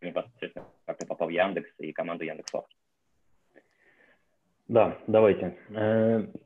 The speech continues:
Speaker 2: как я строил карьеру, ну, вообще, как именно, наверное, пришел к тому, что хочется попробовать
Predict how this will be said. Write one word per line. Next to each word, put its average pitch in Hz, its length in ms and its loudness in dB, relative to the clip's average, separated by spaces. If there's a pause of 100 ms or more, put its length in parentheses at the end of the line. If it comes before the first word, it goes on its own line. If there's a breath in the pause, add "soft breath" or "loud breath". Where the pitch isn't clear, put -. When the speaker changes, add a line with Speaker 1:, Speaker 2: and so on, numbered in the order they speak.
(640)
Speaker 2:
как 127 240 0
я 113 160 8
строил 117 360 4
карьеру, 107 720 2 (180)
ну, 143 320 2
вообще, 92 280 -2
как - 220 -4
именно, 95 200 0
наверное, 92 240 0
пришел 98 340 -2
к - 80 -8
тому, 90 240 0
что 90 560 2
хочется 92 300 -2
попробовать 87 680 -2